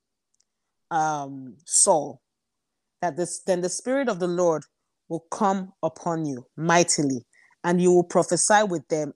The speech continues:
and you'll be changed into another man." That already tells you what the Spirit of God is able to do in the life of any human being.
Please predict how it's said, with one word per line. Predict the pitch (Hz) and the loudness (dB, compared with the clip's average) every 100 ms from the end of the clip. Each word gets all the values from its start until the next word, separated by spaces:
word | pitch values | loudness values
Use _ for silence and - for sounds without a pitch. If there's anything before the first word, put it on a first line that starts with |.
| - | -10
and | 160 | -8
you'll | 156 151 | -6 -6
be | 151 | -6
changed | - - 175 175 - - _ _ _ | -6 -4 -4 -4 -10 -18 _ _ _
into | 165 151 165 151 | -10 -6 -8 -8
another | 156 143 143 147 | -8 -6 -4 -4
man." | 135 131 - _ _ _ - | -6 -8 -16 _ _ _ 2
That | 180 | 6
already | 190 190 | 6 4
tells | 180 190 170 | 0 -4 -4
you | 175 | -4
what | 160 165 | -4 -4
the | 160 | -8
Spirit | - 165 160 | -8 -6 -4
of | 147 | -6
God | 127 156 | -6 -6
is | 143 - | -6 -6
able | 151 | -6
to | 156 | -6
do | 143 | -4
in | 156 | -2
the | 147 | 0
life | 147 151 | -2 0
of | 143 | -2
any | 151 147 | -4 -6
human | 147 147 143 | -6 -6 -6
being. | 123 | -10